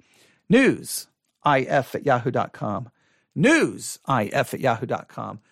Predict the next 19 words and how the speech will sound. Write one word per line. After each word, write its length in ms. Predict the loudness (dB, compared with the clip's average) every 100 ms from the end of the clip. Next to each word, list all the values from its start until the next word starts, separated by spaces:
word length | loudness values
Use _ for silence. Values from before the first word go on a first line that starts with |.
| _ _ -6
Newsif 1120 | 2 6 6 4 2 -4 0 2 2 2 0
at 60 | 0
yahoo 280 | -2 -2 -6
dot 220 | -6 -6
com. 380 | -4 -2 -2 -6 _ _ _ _
And 140 | 0 0
I, 80 | 0
this 280 | 0 2 2
is 100 | 2
a, 60 |
uh, 280 | 2 -2 -6
you 140 | -6 -8
know, 140 | -8 _ -10
I, 160 | -10 -10
I, 60 |
forgive 440 | -6 -4 2 2 2
me 140 | 0
for 160 | 0 0
self-promotion, 1120 | 2 2 0 -4 -6 -4 -4 -4 -6 -8